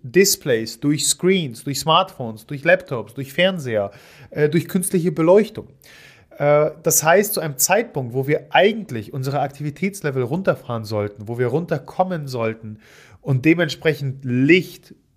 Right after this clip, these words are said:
größtmöglich vermeiden sollten, machen wir genau das Gegenteil. Und dann wird Blaulicht ein Problem. Aber auf der anderen Seite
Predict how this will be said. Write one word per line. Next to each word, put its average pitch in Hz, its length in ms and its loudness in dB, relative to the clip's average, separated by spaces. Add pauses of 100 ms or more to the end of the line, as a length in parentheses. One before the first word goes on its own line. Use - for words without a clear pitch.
größtmöglich 147 640 -2
vermeiden 139 880 -4
sollten, 107 720 -2 (500)
machen 143 220 -2
wir 156 80 2
genau 151 220 2
das 151 160 -2
Gegenteil. 135 480 -2
Und 139 320 0
dann 120 440 -2
wird 143 280 2
Blaulicht 135 640 2
ein 139 160 -4
Problem. 127 560 -6 (600)
Aber 156 360 4
auf 165 100 -6
der - 180 2
anderen 208 400 2
Seite 117 540 0